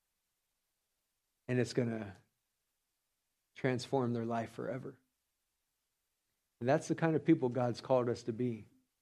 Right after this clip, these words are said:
because that's the way that he is with us. And, and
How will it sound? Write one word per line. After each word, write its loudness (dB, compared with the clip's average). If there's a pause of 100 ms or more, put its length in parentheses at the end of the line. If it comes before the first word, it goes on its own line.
(480)
because 4
that's 6
the 4
way 6 (200)
that 0
he 6
is -4 (400)
with 0
us. 0 (840)
And, 0 (120)
and 2